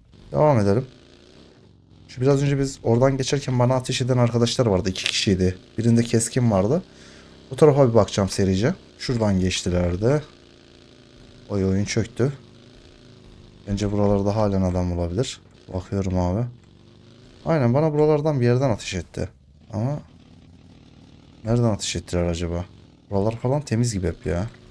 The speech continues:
Abicim hiç adam falan göremiyorum. Şu evlere bakacağım. Araç kendine gel. Bu evler de boş gibi. Yirmi iki kişi kaldı abi. Ve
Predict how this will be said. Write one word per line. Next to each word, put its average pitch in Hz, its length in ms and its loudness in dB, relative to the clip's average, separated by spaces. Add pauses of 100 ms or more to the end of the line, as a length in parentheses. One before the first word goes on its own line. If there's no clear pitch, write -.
(100)
Abicim 92 280 -4
hiç - 140 -8
adam 104 260 -2
falan 101 300 -4
göremiyorum. 95 540 0 (840)
Şu - 160 -12
evlere 110 400 0
bakacağım. 98 420 -2 (1600)
Araç 98 380 -6
kendine 92 380 -2
gel. 113 140 -2 (540)
Bu 113 40 -2
evler 120 320 2
de 120 120 0
boş 104 180 -2
gibi. 117 280 -6
Yirmi 107 180 4
iki 120 180 -2
kişi - 180 -6
kaldı 98 320 2
abi. 92 280 2 (1120)
Ve 135 140 0